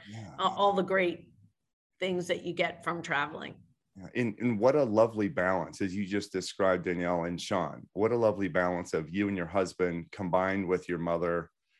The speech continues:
Speaker 1: y-, y-, you know, and, and I'm sure you are incredibly proud and, you know, please, when Sean listens to this, thank you for your service. That's just critically important.
Speaker 2: Yeah.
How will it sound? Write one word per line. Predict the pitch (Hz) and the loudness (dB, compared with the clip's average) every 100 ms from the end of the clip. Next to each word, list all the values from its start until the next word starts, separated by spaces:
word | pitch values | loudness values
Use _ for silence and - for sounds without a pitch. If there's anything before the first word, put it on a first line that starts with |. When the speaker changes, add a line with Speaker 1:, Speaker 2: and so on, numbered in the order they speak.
| _ _ | _ _
Speaker 1:
y-, | - | -14
y-, | - 92 | -10 -10
you | - 92 | -6 -4
know, | 85 - | -4 -4
and, | 95 82 | -4 -2
and | 92 92 | -2 -2
I'm | 92 | -4
sure | - 127 117 87 85 | -2 4 6 6 2
you | 95 98 | -2 0
are | 87 | 0
incredibly | 87 101 92 87 87 | 0 2 2 0 -4
proud | 90 85 82 82 | 0 2 2 0
and, | 82 80 73 - | -4 -6 -8 -10
you | 87 | -6
know, | 78 76 - | -6 -8 -6
please, | 104 90 80 | -2 -2 -2
when | 87 80 | -4 -2
Sean | - 92 | 0 2
listens | 87 90 90 82 | 2 -2 -4 -4
to | 92 | -2
this, | 82 82 | -2 -4
thank | 90 87 | -6 -6
you | |
for | 85 87 | -6 -6
your | 78 | -4
service. | 92 78 73 76 | -4 -4 -4 -6
That's | 80 - | -8 -4
just | 87 73 - _ _ - - _ - | -6 -6 -12 _ _ -20 -20 _ -8
critically | - 120 101 87 87 76 - | 0 0 0 -2 -2 -4 -6
important. | 90 85 - 95 - 80 - _ _ _ | -6 -6 0 0 0 -10 -12 _ _ _
Speaker 2:
Yeah. | - - | -16 -16